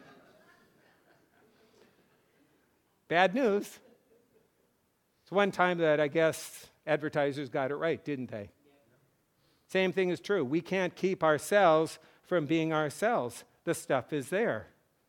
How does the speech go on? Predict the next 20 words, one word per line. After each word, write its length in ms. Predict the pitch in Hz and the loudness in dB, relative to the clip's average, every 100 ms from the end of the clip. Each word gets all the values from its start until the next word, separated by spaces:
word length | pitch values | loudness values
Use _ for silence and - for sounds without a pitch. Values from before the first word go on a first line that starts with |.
| _ _ - - | _ _ -14 0
And 160 | 226 | 2
so 200 | - 220 | 6 6
we 160 | 180 185 | 6 4
say, 280 | - 190 170 | 4 4 6
"I'm 140 | 147 | 4
just 200 | 151 160 | 2 -2
gonna 300 | 175 151 123 - _ | 0 0 0 -6 _
change 300 | - 185 190 | -6 -4 -2
how 200 | 180 170 | 0 2
I'm 220 | 151 147 131 | 2 2 -2
thinking." 520 | - 233 - 147 139 | -2 -2 0 -2 2
Well, 160 | 147 | 2
thoughts 380 | 143 156 160 - | 4 4 4 2
don't 200 | 170 147 | -6 -6
change 300 | - 165 135 | -4 -6 -2
our 140 | 131 123 | -4 -4
feelings. 580 | 160 151 127 110 98 | -4 -6 -4 -8 -8
Guess 240 | - 127 - | -8 -8 -4
what, 260 | 147 135 | -4 -4
folks? 360 | - 117 117 - | -4 -6 -6 -14